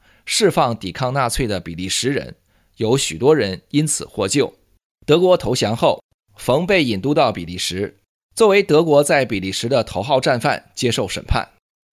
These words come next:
钱秀玲到处奔走，呼吁对他的功过应该全面评价。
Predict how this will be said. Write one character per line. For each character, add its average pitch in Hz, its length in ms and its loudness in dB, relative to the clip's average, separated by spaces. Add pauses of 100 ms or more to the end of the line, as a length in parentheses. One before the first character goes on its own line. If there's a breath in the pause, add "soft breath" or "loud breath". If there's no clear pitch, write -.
(400)
钱 160 200 0
秀 226 160 4
玲 165 240 2
到 170 180 4
处 135 200 0
奔 170 180 2
走， 95 300 -2
呼 180 240 2
吁 160 120 4
对 143 160 0
他 131 200 -2
的 107 100 -2
功 165 220 0
过 165 360 2
应 120 120 -6
该 120 180 -2
全 98 240 -6
面 120 160 2
评 - 220 -10
价。 - 260 -2